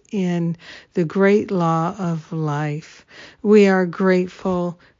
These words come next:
grateful, grateful. We are willing to give up all doubt.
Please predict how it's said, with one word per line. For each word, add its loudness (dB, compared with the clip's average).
grateful, -4
grateful. -8
We 2
are 0
willing -4
to -16
give -6
up -8
all -6
doubt. -12